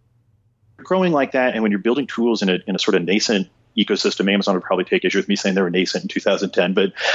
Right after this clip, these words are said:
um, you know, one that's immature, like, you, you don't know what you don't know. And, and what you don't know is always gonna bite you. And that's just true. And, and getting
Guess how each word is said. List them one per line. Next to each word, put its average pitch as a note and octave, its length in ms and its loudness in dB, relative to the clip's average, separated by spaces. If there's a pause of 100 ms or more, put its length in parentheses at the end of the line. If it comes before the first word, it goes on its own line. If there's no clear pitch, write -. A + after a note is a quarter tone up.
(180)
um, G2+ 400 2
you B2+ 100 2
know, G#2 140 4
one B2 320 -2
that's A#2+ 180 -2
immature, E3+ 480 0
like, G#2+ 260 -2 (360)
you, F3+ 120 2 (100)
you C#3+ 140 0
don't D#3 340 -2
know D#3 120 0
what C#3+ 200 -2
you B2 80 -2
don't A#2 180 -2
know. G2+ 340 0
And, G#2+ 300 0
and A2 520 -2
what C#3+ 160 0
you D#3+ 60 2
don't D#3 180 2
know B2+ 120 4
is A2+ 240 0
always A2 280 2
gonna A2+ 140 0
bite G#2 240 2
you. C#3 240 -2
And G#2+ 120 -8
that's C#3 220 0
just - 340 -6
true. - 500 -2 (460)
And, A2 380 0
and G#2 280 0
getting C3 240 0